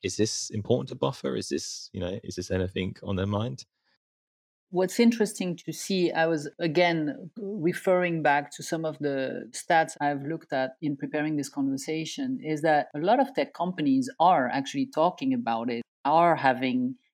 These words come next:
Speaker 2: groups and discussion and an active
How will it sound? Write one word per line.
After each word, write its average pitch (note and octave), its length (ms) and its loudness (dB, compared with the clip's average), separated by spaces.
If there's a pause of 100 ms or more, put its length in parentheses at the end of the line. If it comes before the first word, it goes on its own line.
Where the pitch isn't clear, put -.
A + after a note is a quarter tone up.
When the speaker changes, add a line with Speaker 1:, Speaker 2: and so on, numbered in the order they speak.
(160)
Speaker 2:
groups F#3+ 680 6
and C#3+ 480 4
discussion F3 800 2
and D3+ 180 0
an D3 140 2 (160)
active D3+ 720 0